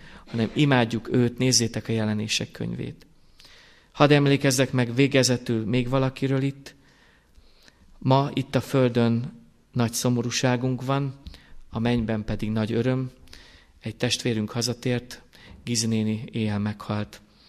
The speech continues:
Budavári Lászlóné Gizi néni testvérünk, ott szokott mindig ülni. Betegség után hazament, nekem is fáj, én is szomorú vagyok, és engem is megrendített.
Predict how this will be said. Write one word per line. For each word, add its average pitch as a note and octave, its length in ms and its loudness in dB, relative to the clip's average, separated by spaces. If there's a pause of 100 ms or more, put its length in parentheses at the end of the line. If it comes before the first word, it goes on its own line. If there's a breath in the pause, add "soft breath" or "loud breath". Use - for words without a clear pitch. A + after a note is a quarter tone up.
(140 soft breath)
Budavári G#2+ 420 -2
Lászlóné G#2 480 -2
Gizi G#2 220 -4
néni G2+ 200 0
testvérünk, - 580 -8
ott B2 100 -4
szokott - 320 -4
mindig G#2+ 280 -2
ülni. G#2 320 -4 (1900 loud breath)
Betegség C3+ 520 2
után A#2 480 -2 (400)
hazament, G#2+ 760 -2
nekem A#2+ 320 0
is A2 140 -2
fáj, B2+ 260 2
én A2+ 120 2
is A2+ 80 -2
szomorú A#2 420 0
vagyok, A2 300 -4
és - 140 -6
engem A#2 220 0
is A2 140 -4
megrendített. A2 920 -2